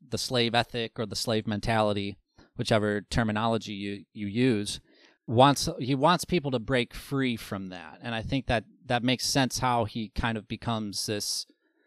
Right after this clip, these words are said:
this proto-postmodernist, right? And it, uh, I guess the, the next logical train in that is, is he a nihilist, right?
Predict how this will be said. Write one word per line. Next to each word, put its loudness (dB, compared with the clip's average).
this -2
proto-postmodernist, 0
right? -6
And -10
it, 0
uh, 0
I 8
guess 6
the, 4
the 4
next 4
logical 4
train 2
in 0
that -4
is, -4
is 2
he 0
a 2
nihilist, -2
right? 0